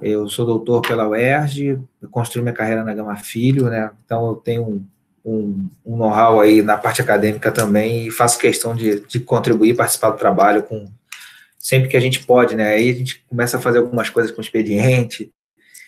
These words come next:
enfim. O que eu trago hoje é um trabalho prático, né, de um exercício realmente prático que tem acontecido aqui dentro do, dentro da rotina de trabalho da C B F, tá? É, eu também tenho que falar que eu fa-, sou líder do grupo de pesquisa, que é o grupo de pesquisa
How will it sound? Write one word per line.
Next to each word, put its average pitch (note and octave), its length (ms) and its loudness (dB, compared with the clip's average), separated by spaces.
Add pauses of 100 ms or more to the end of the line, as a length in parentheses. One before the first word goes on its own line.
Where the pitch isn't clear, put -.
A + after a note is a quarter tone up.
(120)
enfim. G#2 440 -4
O - 60 -12
que - 140 -2
eu E3+ 100 2
trago F3+ 340 2
hoje E3 180 4
é E3 40 4
um D3 340 -2 (800)
trabalho D#3 360 0
prático, C#3 580 -2
né, B2 100 0
de B2 80 -4
um B2 80 -2
exercício B2 480 -6
realmente B2+ 560 -4
prático B2+ 480 -2
que - 80 -20
tem B2+ 200 -4
acontecido A#2+ 640 -6
aqui A#2 320 -8
dentro A2+ 280 -8
do, G2+ 200 -6
dentro A#2 220 -6
da A#2 60 0
rotina A2 380 -4
de G#2+ 60 -10
trabalho G2+ 300 0
da G#2+ 60 -2
C G#2+ 140 -4
B A#2 120 0
F, A2 420 -2 (180)
tá? G#2+ 300 -2 (840)
É, G2+ 800 2 (220)
eu A#2 80 0
também C3 300 0
tenho C#3 160 0
que C3 60 -6
falar A#2+ 400 4
que - 120 -2
eu A#2+ 80 4
fa-, G#2+ 320 -4
sou - 220 0
líder B2 240 2
do A#2+ 100 -4
grupo B2 220 -4
de G2 80 -14
pesquisa, A2 580 -4
que A2 100 -10
é A2+ 60 0
o G#2+ 80 0
grupo A#2 220 -4
de A2+ 80 -10
pesquisa A2 880 -2